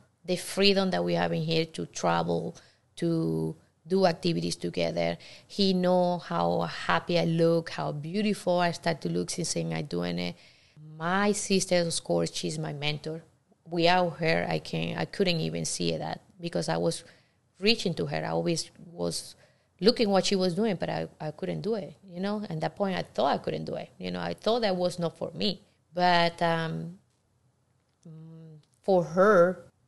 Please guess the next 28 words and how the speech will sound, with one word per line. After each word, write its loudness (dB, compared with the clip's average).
everything 4
was, 2
like, 0
persistent. -4
And -2
when 0
she 2
was 2
that 2
way, 0
I 0
say, 0
like -6
Yobi -6
say, -6
"It's -10
something -4
here. -10
I -4
need 0
to -6
try. -8
At 2
least 0
I -2
need -4
to -8
try." -8